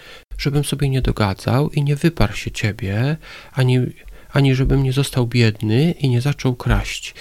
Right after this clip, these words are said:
i nie przyniósł wstydu imieniu swojego Boga”. Zauważmy, że tutaj są takie dwie skrajności. Z jednej strony ktoś mógłby być bogaty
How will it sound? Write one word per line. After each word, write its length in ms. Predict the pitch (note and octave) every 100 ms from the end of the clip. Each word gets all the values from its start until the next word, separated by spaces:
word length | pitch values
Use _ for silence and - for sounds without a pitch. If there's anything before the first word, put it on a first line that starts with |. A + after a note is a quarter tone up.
| - -
i 100 | B2
nie 140 | A#2+
przyniósł 520 | - - E3+ D#3 -
wstydu 420 | - - D#3+ C3 A#2
imieniu 420 | A2+ B2 B2 A#2
swojego 440 | - G#2 G#2 G#2+
Boga”. 440 | G#2+ G2+ G2+ A#2+ - _ _ _ _ _ - - - - - -
Zauważmy, 600 | B2+ C3 C#3 F#3+ - F3
że 160 | D3+ C#3
tutaj 280 | D#3 D3+
są 220 | C#3+ D3 C#3
takie 260 | C3 C3+
dwie 180 | B2 D3+
skrajności. 840 | - C#3+ C3+ B2 G#2+ - - - - - - - - - -
Z 60 | A#2
jednej 300 | D#3 E3+ F3
strony 480 | - - A2 G#2 A2+
ktoś 260 | - C3
mógłby 240 | C#3 B2+ B2+
być 180 | C3 -
bogaty 840 | B2+ A#2+ A#2 A2 - G#2 C3+ E3+